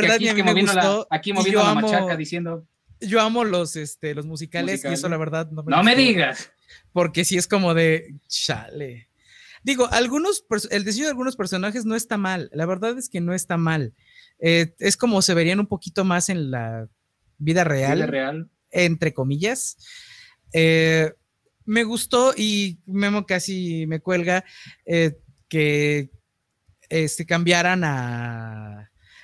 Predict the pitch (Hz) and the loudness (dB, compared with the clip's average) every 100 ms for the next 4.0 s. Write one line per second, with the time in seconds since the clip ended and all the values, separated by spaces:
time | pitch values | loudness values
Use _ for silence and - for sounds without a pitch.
0 | _ 247 247 233 220 220 262 240 _ _ | _ -4 2 4 4 2 0 -2 _ _
1 | _ - 180 175 175 180 180 165 185 175 | _ -12 -4 -2 -2 -4 -6 -6 -6 -4
2 | 190 - - 185 156 147 - _ _ _ | -4 -4 -10 -8 -6 -8 -12 _ _ _
3 | _ _ _ _ _ _ 131 156 147 | _ _ _ _ _ _ -10 -6 -6